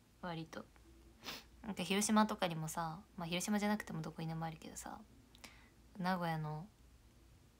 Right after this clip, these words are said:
名古屋のご飯のお店とか行くと、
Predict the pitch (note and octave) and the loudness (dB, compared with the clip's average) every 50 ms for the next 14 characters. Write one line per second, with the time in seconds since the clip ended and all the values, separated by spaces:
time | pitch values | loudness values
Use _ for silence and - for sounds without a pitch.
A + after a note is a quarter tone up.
0 | - - - - - - - F#3 F#3 F3 F3+ E3+ E3+ F#3+ A3 A3 G3 F3+ E3+ E3 | -20 -20 -20 -20 -16 -4 -2 -2 -2 0 0 -2 0 0 0 2 2 0 2 2
1 | D#3+ D#3+ D#3 E3 - - - - - F3 E3+ E3+ F3 E3+ - F3 - - - D#3+ | 0 0 -2 -4 -8 -12 -16 -8 -6 -4 -2 -2 -4 -4 -4 -6 -8 -6 -6 -8
2 | D#3+ - - - - E3 D#3+ D#3+ F3 | -8 -8 -8 -8 -6 -6 -6 -8 -10